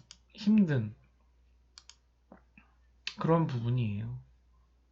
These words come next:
어, 그래서 저는 앞으로는 이런 저성장,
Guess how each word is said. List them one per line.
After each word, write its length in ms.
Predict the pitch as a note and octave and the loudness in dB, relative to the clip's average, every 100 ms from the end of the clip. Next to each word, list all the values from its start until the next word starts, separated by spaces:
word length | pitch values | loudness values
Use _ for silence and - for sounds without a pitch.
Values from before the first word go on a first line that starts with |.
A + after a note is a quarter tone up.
| _ _ _ _ _ _ _ _ _ _ _ _ - | _ _ _ _ _ _ _ _ _ _ _ _ -10
어, 800 | D3 C#3+ C#3 C#3 C#3 C#3 C#3 G3+ - - _ _ _ _ _ _ _ _ _ _ _ _ _ _ _ - _ _ _ _ _ | -4 -2 -2 -2 -4 -4 -6 -10 -18 -20 _ _ _ _ _ _ _ _ _ _ _ _ _ _ _ -20 _ _ _ _ _
그래서 800 | - F3 E3 E3 E3+ D#3+ A#2+ - - - | 0 2 4 6 6 6 4 -2 -10 -18
저는 480 | - E3 E3 E3 - - _ _ _ | -4 0 0 -2 -4 -14 _ _ _
앞으로는 1080 | D3+ - F#3+ F#3 E3 D3+ D3+ D3+ C3+ A#2 - - _ _ - - _ | -10 -4 4 6 6 2 0 -2 -2 -4 -8 -16 _ _ -20 -20 _
이런 540 | - C3 C#3 C#3 C3+ C3 | -8 -4 -2 0 -2 -2
저성장, 1000 | C#3 C#3+ E3 E3 C#3+ C3+ C3 D3 E3 | -4 -2 0 0 0 0 -2 -2 -4